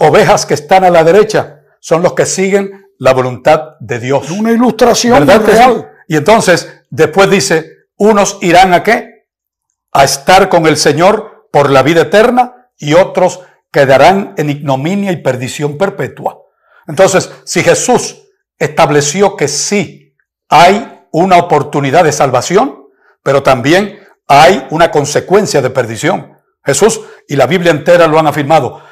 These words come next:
Speaker 1: Para mí, pastor y hermanos, el versículo más poderoso que neutraliza cualquier concepto del universalismo es el versículo más conocido de la Biblia, Juan tres dieciséis.
Speaker 2: Seguramente.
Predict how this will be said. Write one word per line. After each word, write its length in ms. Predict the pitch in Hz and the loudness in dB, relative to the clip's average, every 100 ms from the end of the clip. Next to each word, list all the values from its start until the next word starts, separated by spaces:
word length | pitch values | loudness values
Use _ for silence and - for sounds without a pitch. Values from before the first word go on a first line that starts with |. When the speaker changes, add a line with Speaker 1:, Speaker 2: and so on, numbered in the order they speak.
| _ | _
Speaker 1:
Para 200 | - 175 | 2 2
mí, 80 | 208 | 2
pastor 560 | 196 165 180 185 - - - | -2 0 0 0 -4 -20 -8
y 100 | 135 | -8
hermanos, 520 | 127 165 156 - _ _ _ _ _ | 0 0 0 -8 _ _ _ _ _
el 120 | 147 | -4
versículo 460 | 139 147 214 208 170 | -2 -2 -2 -2 0
más 140 | 185 180 - | 0 0 0
poderoso 680 | 170 165 175 170 160 - _ _ _ _ | 2 2 2 0 -8 -10 _ _ _ _
que 140 | 156 | -2
neutraliza 840 | 156 151 147 151 147 202 - 160 139 | -2 -4 -2 2 2 2 0 -2 0
cualquier 340 | 131 - 190 | -2 -2 -2
concepto 640 | 175 147 - 190 - 156 | -2 -4 -2 -4 -2 -4
del 220 | 143 151 - | -2 -6 -6
universalismo 960 | 180 175 165 - 185 202 117 101 _ _ _ _ _ | -6 -2 -2 0 -2 -2 -8 -16 _ _ _ _ _
es 140 | 143 | -4
el 300 | 185 143 - _ _ _ | -4 -4 -18 _ _ _
versículo 540 | - 143 196 190 170 | -6 -4 -4 -2 -2
más 140 | 180 185 | -2 -2
conocido 480 | 175 147 170 147 123 | -4 -2 -4 -4 -4
de 60 | |
la 80 | 120 | -6
Biblia, 360 | 120 104 90 _ _ _ _ _ _ | -8 -14 -20 _ _ _ _ _ _
Juan 320 | - 143 165 151 | -2 0 0 -2
tres 180 | 156 131 | -4 -4
dieciséis. 420 | 123 131 120 110 | -10 -10 -12 -8
Speaker 2:
Seguramente. 680 | 175 170 208 190 165 131 | -8 -4 -4 -4 -6 -12